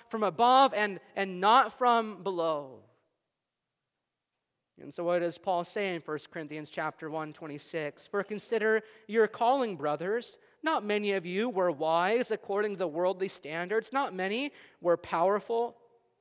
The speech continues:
Not many of you were of noble birth. But God chose what is foolish in the world to shame the wise.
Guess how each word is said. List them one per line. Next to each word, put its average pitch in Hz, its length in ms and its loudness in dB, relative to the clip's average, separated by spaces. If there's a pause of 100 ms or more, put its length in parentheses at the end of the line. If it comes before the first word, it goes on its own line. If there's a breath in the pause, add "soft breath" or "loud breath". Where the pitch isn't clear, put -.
(100)
Not 254 180 2
many 220 220 0
of 220 120 2
you 214 200 0
were 226 160 6
of 208 160 2
noble 190 360 0
birth. 175 460 -2 (1600)
But 131 180 -6
God 160 360 0
chose 170 500 -2
what 160 120 -6
is 151 140 -8
foolish 175 500 -6
in 165 120 -12
the 160 80 -8
world 151 320 -6
to 156 80 -8
shame 147 400 -12
the 151 100 -10
wise. 117 760 -16